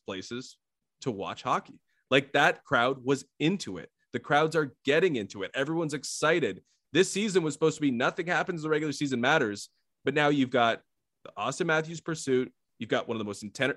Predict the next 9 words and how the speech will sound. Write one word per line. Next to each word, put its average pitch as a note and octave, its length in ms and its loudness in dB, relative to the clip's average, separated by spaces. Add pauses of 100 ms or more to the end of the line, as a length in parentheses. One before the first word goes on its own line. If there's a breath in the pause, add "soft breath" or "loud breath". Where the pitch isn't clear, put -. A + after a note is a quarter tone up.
entertaining D3 500 -2
teams D#3 260 -6
in D#3 60 -6
hockey. A#2+ 500 -2 (260)
That C3 440 2
building C3 520 0
is A2 160 -4
alive A2+ 480 2
again, F2+ 460 -12